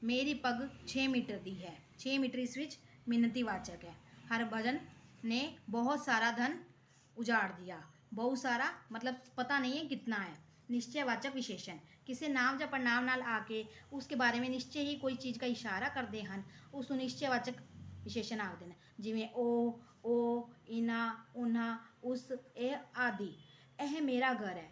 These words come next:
ਮਤਲਬ ਯਹ ਮੇਰਾ ਘਰ ਹੈ, ਇਹ ਜੋ ਹੈ ਆਪਣੇ ਲਈ ਇਸਤੇਮਾਲ ਕੀਤਾ ਗਿਆ ਹੈ। ਉਹ ਮੇਰਾ ਮਿੱਤਰ ਹੈ, ਮਤਲਬ ਉਹ ਉਸਕੇ ਲਈ ਇਸਤੇਮਾਲ ਕੀਤਾ ਗਿਆ ਹੈ। ਪੜ੍ਹਨਾਂਵੀ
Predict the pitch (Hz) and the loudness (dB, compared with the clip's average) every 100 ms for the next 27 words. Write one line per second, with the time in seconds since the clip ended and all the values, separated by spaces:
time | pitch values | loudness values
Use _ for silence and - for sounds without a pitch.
0 | - 233 254 330 349 - 233 262 277 247 | -10 -8 -4 -4 -6 -4 -2 2 4 6
1 | 262 269 226 202 175 - - 254 302 226 | 6 6 2 -2 -8 -12 -2 0 0 0
2 | 247 254 370 - - - - 240 277 277 | 2 2 0 -6 -20 -8 -8 0 0 4
3 | 254 254 226 196 190 190 170 165 165 - | 2 2 -2 -2 -4 -6 -8 -12 -14 -20
4 | - - - 262 262 294 254 247 294 - | -20 -16 0 2 4 2 4 4 4 0
5 | - 233 240 226 196 180 - - 220 220 | 0 0 2 0 -2 -4 -12 -14 -8 -6
6 | 240 302 - - _ _ - 247 339 349 | -2 -2 -4 -18 _ _ 0 2 2 0
7 | 269 - 294 269 247 233 214 202 196 190 | -6 -2 0 2 0 -2 -4 -4 -4 -6
8 | 180 165 156 - _ - - - - 233 | -6 -10 -14 -20 _ -20 -20 -14 -2 2
9 | 226 226 349 | 2 2 -2